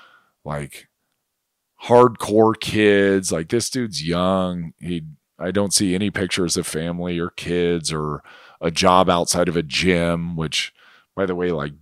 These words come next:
being an online fitness coach is, and I don't know, it's a, it's a job, but it's not like, it's not like a real job. You know, I'm, I'm in charge of my own. This helps. This is a great platform for me to give back to people and to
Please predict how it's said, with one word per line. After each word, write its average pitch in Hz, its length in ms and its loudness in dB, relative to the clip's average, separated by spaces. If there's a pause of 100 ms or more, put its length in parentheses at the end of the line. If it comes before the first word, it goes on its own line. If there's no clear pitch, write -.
being 90 200 -2
an 80 260 -6 (140)
online 90 360 -2
fitness 85 360 -2
coach 85 300 -2
is, 76 180 -4
and 76 160 -10
I 76 160 -6
don't 60 160 -8
know, 55 340 -14
it's 95 160 -4
a, 73 180 -6
it's 95 160 -4
a 78 60 -6
job, 71 440 -4
but 69 120 -8
it's 67 160 -8
not 73 160 -10
like, - 320 -10 (680)
it's - 120 -8
not 82 100 2
like 76 120 -4
a 64 60 -4
real 64 280 -2
job. 62 400 -2 (120)
You 73 120 -10
know, 71 160 -4
I'm, 92 260 -4
I'm 90 180 -2
in 82 100 -4
charge 85 280 0
of 73 80 -10
my 71 140 -6
own. 80 260 -8
This 85 200 -4
helps. - 340 -4
This 85 220 -2
is 80 40 -2
a 80 60 -6
great 85 260 -2
platform 87 440 -2
for 76 140 -10
me 90 300 -4
to 85 80 -6
give 71 300 -10
back 92 300 0
to 90 120 -4
people 95 480 -6
and 71 160 -12
to 71 220 -10